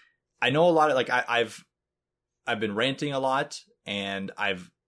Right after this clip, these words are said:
I, I'm pro-, I'm sure that if you're a fan of Mac, you've had issues with Mac as well, and you've had your positives and negatives. You've probably heard a lot of rants on Mac, but, like, I just want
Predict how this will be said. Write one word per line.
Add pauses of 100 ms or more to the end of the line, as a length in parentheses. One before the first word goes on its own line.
I,
I'm
pro-,
I'm
sure
that
if
you're
a
fan
of
Mac, (400)
you've
had
issues
with
Mac
as
well,
and
you've
had
your
positives
and
negatives. (340)
You've
probably
heard
a
lot
of
rants
on
Mac,
but,
like,
I
just
want